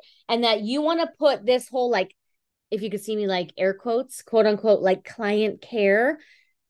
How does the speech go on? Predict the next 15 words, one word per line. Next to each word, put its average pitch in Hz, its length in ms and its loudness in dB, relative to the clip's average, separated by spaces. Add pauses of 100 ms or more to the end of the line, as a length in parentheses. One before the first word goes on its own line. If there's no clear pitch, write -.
(260)
you 277 220 6
see 339 320 0
it 330 60 2
as 285 160 4
a 254 200 2
to-do 202 580 2
list 302 520 4
and 226 160 4
a, 208 220 0 (120)
"Ugh, 196 380 -2 (420)
I 190 100 -8
really 175 380 -4
should 170 240 -10
do 185 140 0
it." 254 240 2